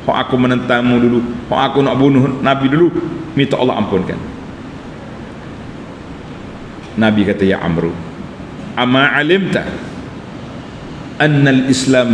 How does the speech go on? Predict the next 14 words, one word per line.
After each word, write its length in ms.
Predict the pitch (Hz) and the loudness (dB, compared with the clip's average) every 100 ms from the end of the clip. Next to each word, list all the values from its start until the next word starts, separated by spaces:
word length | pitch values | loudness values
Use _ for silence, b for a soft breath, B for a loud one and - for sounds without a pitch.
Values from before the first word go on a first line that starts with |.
| 156 | 6
yahdimu 400 | 202 143 147 127 | 6 4 4 4
ma 240 | 123 110 | 4 2
kana 160 | 98 85 | 0 -2
qablah?" 240 | 85 - - - - | -2 -4 -6 -10 -8
Allahu 400 | 85 90 90 73 | -4 0 0 0
Akbar. 260 | - - 78 - | -2 -4 -8 -2
"Amru, 640 | 123 143 175 202 202 139 - - - - - - - - - - - - - | 0 4 4 6 4 2 -4 -6 -10 -12 -14 -14 -12 -12 -14 -14 -14 -14 -6
ketahuilah 640 | 135 143 143 156 156 139 120 | -4 0 2 4 6 4 2
bahawa 640 | 127 123 131 156 156 - - - - - - - - - - - - - | 2 4 4 4 0 -6 -8 -10 -12 -12 -12 -12 -12 -12 -12 -14 -14 0
Islam 500 | 170 156 165 196 180 170 | 2 4 6 6 6 4
yang 160 | 165 | 4
kamu 160 | 170 170 | 2 2
masuk 320 | 180 190 202 | 2 2 2
ini 480 | 214 277 - - | 4 4 2 -2